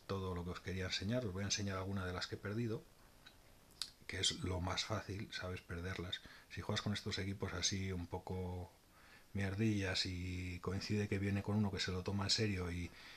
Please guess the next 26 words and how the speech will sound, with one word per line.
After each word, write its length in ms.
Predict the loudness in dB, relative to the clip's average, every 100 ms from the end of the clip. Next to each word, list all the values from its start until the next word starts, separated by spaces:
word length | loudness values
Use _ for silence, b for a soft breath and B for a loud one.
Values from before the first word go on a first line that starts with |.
| -2
y 120 | 2
lleva 180 | 4 6
montando 460 | 6 4 4 4
su 100 | 2
equipo 640 | 2 2 2 0 2 0 B B B 0
tiempo, 420 | 4 6 4 2
pues 160 | 2 0
claro 260 | 0 -2
que 80 | -4
pierdes, 580 | -4 -4 -2 -2 -2 -2 -2
pierdes 460 | 0 2 2 2 2
y 140 | 2
bien 200 | 2 0
perdido. 420 | -2 -2 -4 -6 B B B B -6
Bueno, 180 | 0 2
vamos 220 | 4 4
a 40 | 2
ver, 100 | 2
por 160 | 0
ejemplo, 640 | -2 0 0 2 2 2 -2 -8 -20 -20 -20 -20 -20 -20 -20 -20 -20 -20 -20 -20 -20 -20 -20 -4
esta 340 | 2 2 2 -2
que, 600 | -2 -2 -2 -4 -8 -8
que 100 | -6
tuvimos 380 | -2 0 0 0
contra 400 | -2 -4 -4 -4
Gusito, 600 | -2 0 0 0 -4